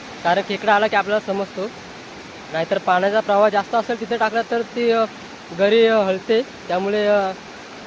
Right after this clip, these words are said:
गरी वाहून जाण्याचे सुद्धा चान्सेस जास्त असतात. हे बघा, आणि मी गरी, अ, दगडाला चटकवली आहे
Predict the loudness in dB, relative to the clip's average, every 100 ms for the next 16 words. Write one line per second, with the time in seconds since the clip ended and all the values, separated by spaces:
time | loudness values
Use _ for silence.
0 | -18 -18 -18 -18 -18 -16 -14 -4 4 6
1 | 6 6 6 4 2 -2 -6 0 2 2
2 | -2 -16 -10 -2 -2 0 0 -2 0 -4
3 | -4 -8 -8 -12 -16 -16 -16 -16 -16 -12
4 | -6 -2 0 -2 -6 -6 -2 0 0 0
5 | 2 2 0 -2 -4 0 0 0 -2 -6
6 | -14 -16 -16 -16 -16 -4 0 2 4 2
7 | 0 -2 0 4 4